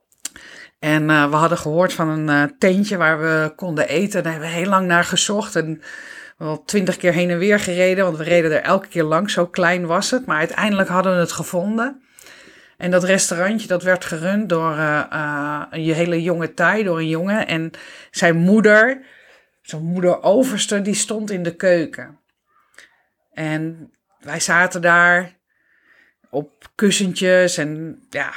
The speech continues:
het was allemaal heel eenvoudig en heel warm voelde het. Het, hè, niet alleen letterlijk, maar ook figuurlijk. En, en het gesprek met de jongen en met zijn moeder, die kwam erbij. En het eten was ook heerlijk.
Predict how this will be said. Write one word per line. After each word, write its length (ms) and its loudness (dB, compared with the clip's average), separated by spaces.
het 140 -16
was 300 -2
allemaal 240 -2
heel 240 0
eenvoudig 760 0
en 320 -6
heel 380 -2
warm 480 4
voelde 460 -2
het. 160 0
Het, 180 -6
hè, 180 2
niet 260 -4
alleen 220 0
letterlijk, 380 0
maar 160 -4
ook 140 0
figuurlijk. 720 0
En, 200 -4
en 240 -6
het 120 -6
gesprek 460 0
met 200 -6
de 120 -6
jongen 340 0
en 300 4
met 160 -4
zijn 140 0
moeder, 280 0
die 120 -2
kwam 240 -2
erbij. 600 -2
En 140 -4
het 200 -4
eten 300 0
was 160 0
ook 180 0
heerlijk. 720 0